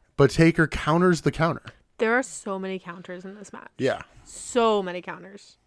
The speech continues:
Speaker 1: What, what Pokemon move is this match? It's counter.
Speaker 2: Okay, you're done. <laughs>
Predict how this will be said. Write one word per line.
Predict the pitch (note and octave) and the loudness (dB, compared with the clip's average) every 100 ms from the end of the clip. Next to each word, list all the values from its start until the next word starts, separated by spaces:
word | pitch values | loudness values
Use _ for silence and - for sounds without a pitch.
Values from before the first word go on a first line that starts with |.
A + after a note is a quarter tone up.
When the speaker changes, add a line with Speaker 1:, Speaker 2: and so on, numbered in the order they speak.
| _ - | _ -12
Speaker 1:
What, | B2 C#3+ D#3 | 0 0 2
what | C#3 D#3 | 0 0
Pokemon | - D3+ C#3 B2+ A2 | 2 2 2 0 0
move | G#2+ A2 A#2 | -2 -2 -2
is | A#2 | -4
this | A2+ A2+ | -4 -4
match? | A2+ A2 - - _ _ _ | -6 -10 -16 -20 _ _ _
It's | - A2 | -16 -14
counter. | - A#2 - - - _ _ - | -12 -12 -14 -20 -20 _ _ -16
Speaker 2:
Okay, | A#3+ A3 B3 C#4+ | -16 -16 -20 -18
you're | A3 A3+ | -12 -8
done. | A3 G3 B3+ - | -6 -4 -6 -6
<laughs> | F4 | -8